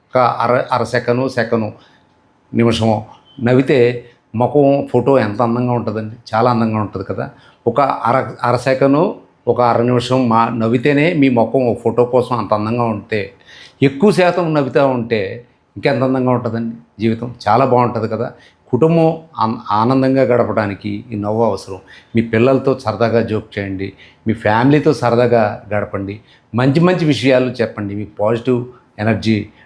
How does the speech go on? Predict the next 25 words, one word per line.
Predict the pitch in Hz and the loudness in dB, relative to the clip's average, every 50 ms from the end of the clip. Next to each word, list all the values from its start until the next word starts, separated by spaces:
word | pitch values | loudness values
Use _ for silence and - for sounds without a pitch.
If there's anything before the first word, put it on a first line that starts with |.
| _ - | _ -2
డెవలప్ | 104 107 107 110 110 113 110 | 2 2 4 4 2 2 0
అవుతుంది. | 107 95 - 104 98 92 110 117 117 - - _ _ _ - | -2 -2 0 -2 -2 -2 -4 -8 -8 -12 -18 _ _ _ -2
ఎండోసల్ఫిన్ | 110 123 135 156 160 160 139 139 139 - - 151 139 135 | 2 4 4 4 4 4 0 -2 -2 -4 -4 -2 0 0
అనేటువంటి | 131 123 120 120 - 117 117 117 110 113 113 110 107 101 - _ _ _ - | 0 -2 -4 -6 -6 -6 -6 -6 -6 -6 -6 -6 -6 -8 -12 _ _ _ -10
హార్మోన్ | - - 110 127 147 151 160 170 156 131 | -2 0 2 4 4 4 2 2 2 2
రిలీజ్ | 139 139 139 135 123 135 | 2 4 4 4 4 4
అవటం | 127 123 120 123 117 | 2 2 2 0 0
వల్ల | 113 110 107 104 101 101 104 - _ _ _ _ _ - | 0 -2 -2 -4 -4 -6 -8 -14 _ _ _ _ _ -6
మీ | 113 | -6
బాడీలో | 113 113 107 113 123 135 139 139 139 135 127 | -4 0 2 2 4 6 6 6 6 4 4
ఒక | 135 127 | 4 2
రకమైనటువంటి | 117 113 117 113 113 - 120 135 139 139 139 135 127 107 - | 0 2 0 -2 -2 -2 -2 0 0 0 -2 -4 -6 -8 -8
పాజిటివ్ | - - 101 113 127 139 123 - 156 147 123 | -8 -4 0 2 2 2 2 2 2 2 2
ఎనర్జీ | 117 113 107 92 95 101 95 98 95 - _ _ - 98 | 2 0 -2 -4 -6 -8 -10 -10 -12 -18 _ _ -10 -10
వస్తుంది. | 98 - - - 90 87 - - _ _ _ - - - - _ - - | -10 -10 -12 -18 -20 -20 -20 -20 _ _ _ -20 -20 -20 -20 _ -6 0
కాబట్టి | 113 117 - 117 120 139 131 123 123 123 - 98 | 2 2 2 2 2 2 2 2 2 0 -4 -2
నవ్వండి. | 104 107 113 143 123 101 98 | -2 0 0 0 0 0 -2
మేము | 95 104 127 127 127 127 131 123 127 - | -2 0 2 2 2 2 0 0 0 0
చాలామంది, | 117 113 127 151 156 151 147 143 131 113 117 123 151 175 - - - - _ - 110 | 2 2 4 4 2 2 2 0 0 0 -2 -4 -4 -6 -10 -16 -20 -20 _ -8 -6
నేను | 117 113 | -4 -4
సాక్షిలో | 104 - 117 113 117 117 - 139 143 139 | -4 -2 -2 -2 0 0 2 2 4 4
వర్క్ | 127 120 - - 131 | 4 2 0 -2 -2
చేసినప్పుడు | 120 - 110 117 113 117 113 117 117 | -2 -2 -2 -4 -4 -4 -4 -4 -2
మేము | 120 120 113 110 110 107 107 104 101 101 | -2 -2 -4 -4 -4 -4 -6 -6 -6 -4
యాంకర్స్కి | 104 104 110 120 117 - 113 - - - 120 113 107 101 | -4 -2 -2 -4 -4 -6 -8 -8 -6 -2 0 0 0 0